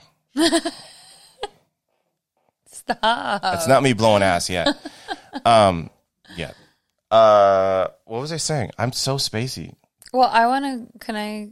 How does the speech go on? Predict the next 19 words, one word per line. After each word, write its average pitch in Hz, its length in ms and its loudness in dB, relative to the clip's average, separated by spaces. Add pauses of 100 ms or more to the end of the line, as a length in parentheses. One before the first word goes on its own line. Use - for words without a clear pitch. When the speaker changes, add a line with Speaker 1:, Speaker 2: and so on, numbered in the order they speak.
Speaker 2:
This - 120 -10
is 160 60 -2
Speaker 1:
uh, - 20 -2
Speaker 2:
what 135 120 2
happens 85 600 -8 (260)
when 92 140 -18
we 87 80 -12
miss 87 260 -10
a, 80 140 -16 (100)
a 82 100 -20
week 80 520 -20
after 85 300 -20
a 76 40 -18
week. 73 320 -20 (100)
Speaker 1:
<laughs> - 640 -16
Speaker 2:
After 110 220 -4
missing 101 320 -4
a 85 80 -4
week. 80 220 -8